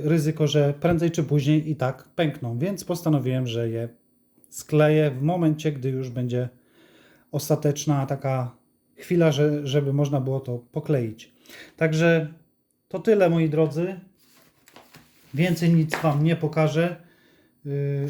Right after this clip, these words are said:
ewentualnie z zeszytu czterdziestego dziewiątego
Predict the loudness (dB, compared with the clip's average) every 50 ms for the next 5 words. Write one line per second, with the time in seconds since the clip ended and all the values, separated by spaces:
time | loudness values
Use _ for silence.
0 | -8 -10 -12 -14 -14 -14 -18 -20 -20 -20 -20 -12 -10 -6 -2 -2 -2 -2 -2 -2
1 | 0 2 2 2 2 2 2 0 0 -2 -4 -6 -8 -10 -10 -6 -4 -4 -4 -4
2 | -4 -8 -8 -6 -6 -6 -6 -8 -10 -14 -20 -20 -20 -20 -20 -20 -20 -20 -20 -20
3 | -20 -14 -4 0 0 0 2 0 -4 -4 -4 -4 -4 0 0 0 0 0 0 -2
4 | 0 0 -2 -4 -2 0 0 0 2 2 2 0 0 -2